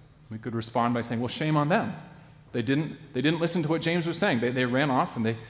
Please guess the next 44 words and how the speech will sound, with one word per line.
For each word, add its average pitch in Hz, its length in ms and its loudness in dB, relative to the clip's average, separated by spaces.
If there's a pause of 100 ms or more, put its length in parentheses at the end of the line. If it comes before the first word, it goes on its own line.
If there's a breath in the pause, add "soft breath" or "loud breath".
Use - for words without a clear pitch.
(200 loud breath)
and 117 80 2
there 151 120 8
they 180 120 4
are. 143 160 6
That's, 120 220 -2
that's 143 180 0
their 160 180 2
fault." - 300 -6 (1160)
Or 135 80 2
we 135 80 2
could 120 120 -4
say, 147 80 4
"Hey, 180 140 0
good 165 200 0
for 196 140 2
us. - 300 -2 (240)
Congratulations. 190 680 2
Here 214 160 0
we 196 120 2
are 190 120 4
in 170 60 0
church. - 460 -4 (180)
This 156 140 -6
is 151 100 -6
fantastic. 160 560 -2 (320 loud breath)
We're 127 100 2
not 156 260 2
in 156 120 0
that 156 220 0
group." 120 180 -4 (1800)
Of - 100 -16
course, 131 260 -2
neither 139 300 0
of 123 60 0
those 117 160 0
does 120 160 0
us 110 140 -8
any 113 140 -2
good. 113 260 -4 (1200)
James 135 260 0
is 120 100 -4
reminding 127 380 2
us 107 100 -4
of, 107 100 -4